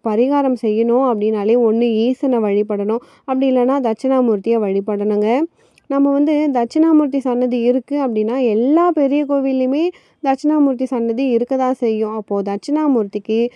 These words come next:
வியாழக்கிழமை தோறும் ஒரு அர்ச்சனை செஞ்சுட்டு நீங்க நெய் விளக்கு போட்டுட்டு வரும்பொழுது போதுமானது. தட்சிணாமூர்த்தி சன்னதி இல்ல அப்படின்னா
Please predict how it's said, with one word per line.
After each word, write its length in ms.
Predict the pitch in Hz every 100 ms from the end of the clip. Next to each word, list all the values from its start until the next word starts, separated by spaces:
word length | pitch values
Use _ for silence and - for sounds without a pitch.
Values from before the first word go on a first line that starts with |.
| _ _
வியாழக்கிழமை 720 | 269 277 320 359 320 269 247
தோறும் 340 | 220 220 226 254
ஒரு 160 | 233
அர்ச்சனை 440 | 196 202 196 269 262
செஞ்சுட்டு 400 | 240 220 202 220
நீங்க 260 | 226 220 208
நெய் 280 | 208 214 277
விளக்கு 360 | 277 247 220
போட்டுட்டு 420 | 196 202 208 214 208
வரும்பொழுது 540 | 202 202 190 190 214 226
போதுமானது. 720 | 214 208 220 214 214 208 262 - - _ 254
தட்சிணாமூர்த்தி 720 | 254 320 330 330 294 240 233
சன்னதி 460 | 220 208 240 240
இல்ல 340 | 226 214 220 226
அப்படின்னா 360 | 196 196 202